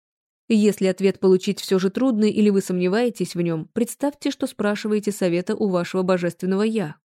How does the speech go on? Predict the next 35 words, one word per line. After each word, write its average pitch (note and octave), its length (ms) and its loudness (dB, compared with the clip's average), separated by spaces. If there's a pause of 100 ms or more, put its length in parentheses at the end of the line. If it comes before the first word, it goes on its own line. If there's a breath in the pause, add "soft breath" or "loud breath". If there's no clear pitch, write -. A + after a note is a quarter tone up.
(120)
которое C#4 340 2
видит G#3 260 0
картину F#3 400 0
в - 80 -18
целом, F#3 380 0
способно C#4+ 500 -2
заглянуть A3 400 2
в G3+ 120 0
будущее F#3+ 580 0
и A#3 100 -4
твердо F3+ 400 0
знает, G#3 320 -2
что - 160 -4
вам F#3 140 2
нужно, F3+ 360 0
а G3+ 40 -2
что B3 180 -2
нет. A3 320 -6 (320)
Можете C#4 400 2
напрямую C4 440 2
обратиться F#3 520 0
к - 80 -20
нему G3 180 2
с F#3 60 -4
вопросом A#3+ 540 0
и B3 120 -4
попросить A3 720 -2
дать F3+ 260 0
ответ A#3 340 -2
в A#3+ 120 -2
любой G#3 300 2
понятной E3+ 520 0
для G3 200 0
вас E3 160 -2
форме. E3 500 -4